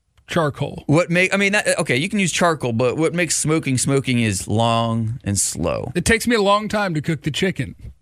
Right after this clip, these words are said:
Speaker 1: I check the temperature all the time. It takes me, like, an hour, hour and a half.
Speaker 2: Okay.
Speaker 1: That's
Speaker 2: Oh,
Speaker 1: a long time
Speaker 2: there
Speaker 1: for
Speaker 2: you go.
Speaker 1: me.
Speaker 2: That is a long time. Uh,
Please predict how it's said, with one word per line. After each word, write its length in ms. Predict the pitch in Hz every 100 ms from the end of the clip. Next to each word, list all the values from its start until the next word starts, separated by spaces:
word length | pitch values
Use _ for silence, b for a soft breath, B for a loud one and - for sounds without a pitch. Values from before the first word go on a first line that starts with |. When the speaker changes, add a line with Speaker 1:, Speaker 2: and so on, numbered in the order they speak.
| -
Speaker 1:
I 60 |
check 260 | 127 180 175
the 80 | 147
temperature 460 | 196 175 - 185
all 120 | 180 170
the 60 |
time. 340 | 170 175 113 101
It 80 |
takes 220 | 151 156 160
me, 60 |
like, 140 | 151 151
an 60 |
hour, 360 | 156 143 107 113
hour 140 | 139
and 80 | 143
a 20 |
half. 160 | 143 165
Speaker 2:
Okay. 160 | 180 233
Speaker 1:
That's 240 | 190 202
Speaker 2:
Oh, 40 |
Speaker 1:
a 20 | 180
long 220 | 190 196
time 200 | 196 170
Speaker 2:
there 100 | 233
Speaker 1:
for 60 |
Speaker 2:
you 40 | 254
go. 40 |
Speaker 1:
me. 40 | 156
Speaker 2:
That 160 | 214
is 80 | 269
a 40 | 190
long 220 | 123 113
time. 440 | 107 98 98 123 -
Uh, 560 | 123 120 113 113 110